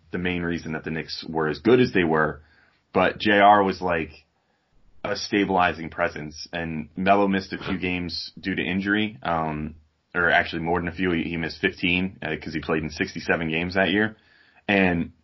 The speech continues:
I specifically remember during those times when Melo was out, J R was really the one that picked up the slack as far as scoring, and, you know, those two straight game winners, if I remember right, came at a time when Melo was out.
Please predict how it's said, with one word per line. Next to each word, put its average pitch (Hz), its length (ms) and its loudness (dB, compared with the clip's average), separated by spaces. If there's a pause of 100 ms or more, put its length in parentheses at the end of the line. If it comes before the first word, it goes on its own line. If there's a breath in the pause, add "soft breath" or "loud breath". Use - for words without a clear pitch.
(680)
I 101 120 2
specifically 95 580 0
remember 90 400 2
during 90 300 0
those 82 180 -4
times 80 340 -2
when 80 460 -2 (720 soft breath)
Melo 90 300 4
was 80 180 0
out, 107 460 4
J 90 180 2
R 92 220 6
was 85 160 -4
really 87 180 -2
the 82 100 -6
one 82 160 -4
that 80 120 -12
picked 85 160 -8
up 80 100 -6
the - 80 -16
slack - 540 0 (500)
as 82 160 -4
far 82 220 4
as 76 100 -6
scoring, 87 680 2
and, 78 580 -4
you 95 100 -4
know, 85 120 0
those 82 180 -2
two - 160 0
straight 92 280 2
game 92 240 4
winners, 90 320 2
if 80 120 -4
I 82 80 4
remember 85 300 0
right, 82 160 2
came 92 380 0
at 87 140 2
a 87 60 0
time 90 280 0
when 85 120 -4
Melo 85 260 0
was 85 200 -4
out. 85 320 0